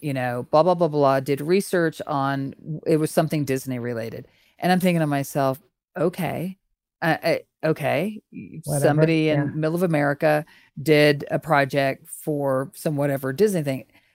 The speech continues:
Speaker 1: How does that make you brilliant?" Right? Like, in my head, it's like he's so disassociated with himself that he's bringing on what other people have done onto his,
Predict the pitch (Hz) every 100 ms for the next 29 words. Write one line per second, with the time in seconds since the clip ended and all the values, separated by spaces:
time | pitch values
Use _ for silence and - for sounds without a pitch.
0 | _ - - 202 254 240 180 180 165 170
1 | 160 - 156 170 151 135 127 127 _ _
2 | _ 170 170 131 - - - 175 175 175
3 | 196 202 202 196 170 160 262 202 135 143
4 | 190 - _ - - - 165 - 180 160
5 | 202 185 - - - _ - - 226 233
6 | 190 214 165 - 226 277 - 143 135 139
7 | 143 143 139 147 127 147 - _ _ 180
8 | 190 185 156 156 196 220 190 160 190 247
9 | 135 127 131 143 - _ _ - 160 160
10 | 156 - - - _ _ 175 170 156 170
11 | 151 143 143 139 185 160 135 147 147 139
12 | 131 143 139 131 - -